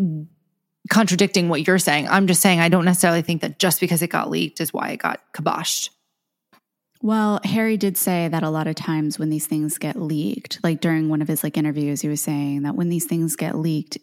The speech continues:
Speaker 2: nine out of ten, nine out of ten times, it's not going to move forward because at that point, the public has given their feedback or input on it.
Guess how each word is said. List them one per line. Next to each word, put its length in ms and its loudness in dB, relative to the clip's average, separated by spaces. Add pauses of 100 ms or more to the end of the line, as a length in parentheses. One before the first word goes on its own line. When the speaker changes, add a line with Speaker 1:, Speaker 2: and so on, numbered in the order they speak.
Speaker 2:
nine 240 2
out 100 0
of 80 -2
ten, 380 -4 (100)
nine 340 2
out 140 0
of 80 -2
ten 220 -2
times, 520 -2
it's 160 -4
not 160 -2
going 200 -2
to 100 -6
move 140 -4
forward 520 -2 (260)
because 280 -2
at 120 -2
that 180 0
point, 220 0
the 40 -2
public 460 -4
has 180 -4
given 320 -2
their 240 -2
feedback 540 -4
or 20 -2
input 480 -2
on 160 2
it. 300 -4